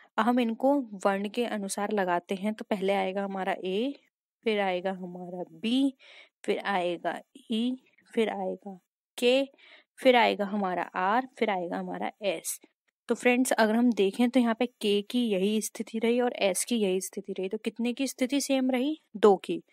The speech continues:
तो ऑप्शन बी यहाँ पे हमारा, ये, अ, देखें तो यहाँ पे हमारा राइट आंसर है, हमारी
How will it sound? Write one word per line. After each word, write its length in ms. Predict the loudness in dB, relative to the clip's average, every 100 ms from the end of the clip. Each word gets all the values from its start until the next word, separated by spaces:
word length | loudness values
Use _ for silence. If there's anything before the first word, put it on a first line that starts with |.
| _ _ _ 0
तो 60 | 2
ऑप्शन 460 | 2 2 2 2
बी 100 | 0
यहाँ 240 | 0 0 -2
पे 60 | -4
हमारा, 480 | -4 -6 -4 -6 -4
ये, 440 | -4 -4 -6 -10 -12
अ, 100 | -12 -12 -4
देखें 360 | -4 -2 -2 -4 -8 -20 _
तो 60 | -2
यहाँ 180 | 2 2
पे 120 | 0
हमारा 240 | 0 0
राइट 340 | 2 2 2 0
आंसर 380 | -2 -4 -4 -4
है, 160 | -6 -8
हमारी 420 | -6 -4 -2 -4